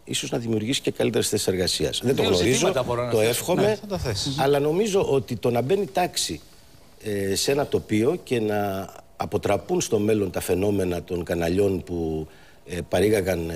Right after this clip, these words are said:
Speaker 1: υπεραξία για τους ιδιοκτήτες χωρίς να έχουν πληρώσει ποτέ και πουλιόντουσαν σαν στραγάλια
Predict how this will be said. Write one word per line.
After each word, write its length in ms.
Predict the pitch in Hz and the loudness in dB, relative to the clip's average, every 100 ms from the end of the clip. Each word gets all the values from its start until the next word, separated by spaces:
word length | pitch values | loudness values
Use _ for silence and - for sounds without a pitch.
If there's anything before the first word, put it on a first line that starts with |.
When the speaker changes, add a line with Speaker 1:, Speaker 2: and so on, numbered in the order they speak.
| 82 | -6
Speaker 1:
υπεραξία 560 | 85 92 85 - 127 107 | -2 0 0 0 2 2
για 120 | 90 | 0
τους 120 | - | -4
ιδιοκτήτες 520 | 80 82 - 104 90 | -2 -2 -2 -4 -4
χωρίς 160 | - 92 | -4 -4
να 60 | |
έχουν 180 | 101 98 | -2 -2
πληρώσει 340 | 92 92 - - | 0 0 0 -2
ποτέ 420 | 82 - 92 80 - - - - - | -2 0 0 0 -8 -20 -20 -20 -10
και 160 | - 90 - - | -4 -4 -4 -6
πουλιόντουσαν 760 | 95 98 104 95 - 90 82 - - - | 0 2 2 0 0 0 -2 -8 -20 -10
σαν 200 | - 101 | -6 -4
στραγάλια 680 | - 92 90 95 85 76 | 0 2 2 2 2 -2